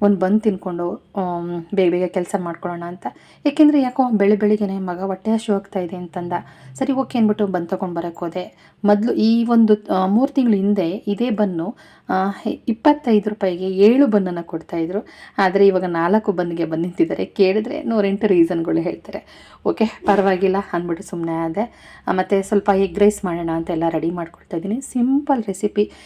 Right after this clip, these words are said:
ಏನು ಜಾಸ್ತಿ ಏನು, ಆಮ್, ತುಂಬ, ಆ, ಏನು ಮಸಾಲೆಗಳನ್ನೆಲ್ಲ ಹಾಕಿ ಮಾಡ್ತಾ ಇಲ್ಲ. ತುಂಬ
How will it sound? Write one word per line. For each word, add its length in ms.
ಏನು 160
ಜಾಸ್ತಿ 400
ಏನು, 480
ಆಮ್, 360
ತುಂಬ, 380
ಆ, 80
ಏನು 400
ಮಸಾಲೆಗಳನ್ನೆಲ್ಲ 840
ಹಾಕಿ 320
ಮಾಡ್ತಾ 400
ಇಲ್ಲ. 160
ತುಂಬ 280